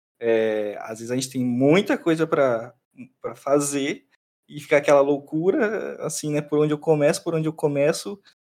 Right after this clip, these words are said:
e vai, ou fica ocioso, não, não consegue, não sabe por onde começar, ou então fica muito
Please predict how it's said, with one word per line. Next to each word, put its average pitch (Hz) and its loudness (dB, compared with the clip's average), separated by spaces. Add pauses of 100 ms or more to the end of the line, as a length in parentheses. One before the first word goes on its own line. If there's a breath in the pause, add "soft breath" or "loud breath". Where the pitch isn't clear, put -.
(180)
e 143 -4
vai, 131 4 (160)
ou 180 8
fica 170 -4
ocioso, 147 0 (400 soft breath)
não, 127 2
não 135 2
consegue, 131 2
não 139 -4
sabe 127 -2
por 139 -2
onde 127 0
começar, 139 0
ou 160 4
então 160 -2
fica 196 0
muito 196 -4